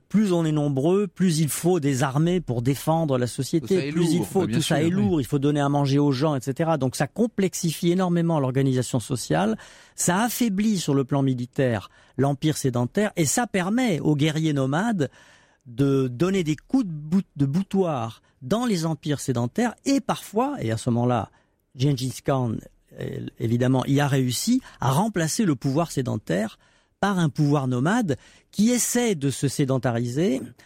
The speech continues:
Speaker 1: en sachant qu'un nomade a beaucoup de mal à se sédentariser parce que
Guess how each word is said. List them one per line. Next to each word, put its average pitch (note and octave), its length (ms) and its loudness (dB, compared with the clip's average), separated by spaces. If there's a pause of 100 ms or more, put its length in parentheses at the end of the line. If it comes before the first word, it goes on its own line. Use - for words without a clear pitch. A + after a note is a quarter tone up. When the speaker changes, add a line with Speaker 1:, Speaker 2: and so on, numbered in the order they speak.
(140)
Speaker 1:
en C3 80 0
sachant E3 360 0
qu'un B2+ 180 0
nomade D3 380 2
a A#2 60 0
beaucoup F3+ 420 -2
de D3 80 0
mal B2+ 400 0 (500)
à A#2 100 0
se - 140 -2
sédentariser B2+ 720 0
parce - 240 -6
que D3 220 0